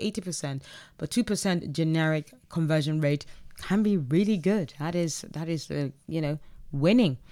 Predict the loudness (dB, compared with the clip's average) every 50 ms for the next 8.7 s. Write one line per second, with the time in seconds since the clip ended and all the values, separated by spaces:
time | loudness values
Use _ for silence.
0 | -20 -20 -20 -20 -18 -18 -16 -12 -2 2 2 4 4 6 6 6 6 6 4 2
1 | 2 2 2 2 2 2 0 0 0 -2 0 0 -2 -2 0 0 -2 0 0 0
2 | 0 0 -2 -4 -2 -2 0 0 0 2 0 0 0 0 0 0 -2 -2 -4 -8
3 | -12 -6 -2 0 2 2 2 2 0 -2 -2 0 2 2 4 2 2 0 0 -2
4 | -2 -4 -4 -4 -4 -4 -2 -2 -2 -2 -2 -2 -2 -4 -6 -8 -6 -8 -4 0
5 | 2 2 4 4 2 0 -2 -6 -14 -18 -18 -10 -4 -2 0 0 0 0 0 0
6 | 0 0 0 -2 -6 -4 -2 0 0 0 -2 -4 -4 -4 -4 -2 -2 -2 -2 -2
7 | -2 -2 -2 0 0 2 2 2 2 0 0 0 0 0 0 -2 -4 -4 -4 -4
8 | -2 -2 -2 -4 -4 -6 -4 0 2 4 4 4 2 0